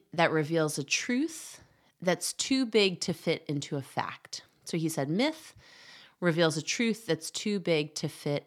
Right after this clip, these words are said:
into a fact." Uh, we live in this very scientistic age where so many people want things explained to them.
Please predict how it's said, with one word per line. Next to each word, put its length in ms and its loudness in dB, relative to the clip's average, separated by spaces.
into 320 -4
a 60 -2
fact." 600 -6
Uh, 240 -2
we 120 0
live 240 4
in 160 4
this 400 -2
very 220 6
scientistic 1120 0
age 460 -2
where 320 0
so 200 0
many 160 4
people 360 -2
want 240 0
things 240 -4
explained 520 -2
to 240 -4
them. 680 -2